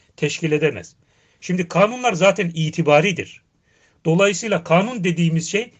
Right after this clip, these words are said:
kendi başına var olamaz. Bir vücuda bağlı olarak ortaya çıkar. Şimdi vücutta eşyanın mahiyetinde, zihayatın bir cevheri özellikler var. Biz buna mahiyet, hakikat veya genetik özellikler diyoruz. Bir de arazi özellikler var.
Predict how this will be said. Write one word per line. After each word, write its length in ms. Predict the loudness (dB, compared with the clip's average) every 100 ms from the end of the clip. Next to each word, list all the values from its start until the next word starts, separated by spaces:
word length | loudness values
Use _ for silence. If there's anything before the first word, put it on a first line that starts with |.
| -6
kendi 280 | 0 2 2
başına 380 | 2 0 2
var 140 | 4 6
olamaz. 440 | 4 2 0 -6
Bir 140 | -8 -4
vücuda 480 | -4 -4 0 0
bağlı 240 | 4 2 4
olarak 320 | 2 2 -2
ortaya 340 | -8 -8 -10
çıkar. 260 | -10 -16 -16 _ _ _ -12
Şimdi 300 | -6 -4 -4
vücutta 580 | -4 -6 -2 2 2 2
eşyanın 480 | -2 2 2 2
mahiyetinde, 600 | 2 2 2 0 -2 -4
zihayatın 600 | -2 0 2 2 0 -8 -12 _ _ -10
bir 120 | -2
cevheri 420 | 2 4 4 2
özellikler 540 | 0 0 -2 -2 0
var. 240 | 0 0 -4 _ _ -10
Biz 180 | -8 -4
buna 160 | -2
mahiyet, 420 | 2 4 4 2 0
hakikat 460 | 0 0 -8 -2
veya 140 | 0 0
genetik 520 | 2 2 2 0 -4
özellikler 600 | 2 2 2 0 0 0
diyoruz. 280 | -6 -6 -6
Bir 120 | -2
de 140 | 0
arazi 400 | 4 6 6 4
özellikler 520 | 0 -2 -2 -4 -6
var. 220 | 0 0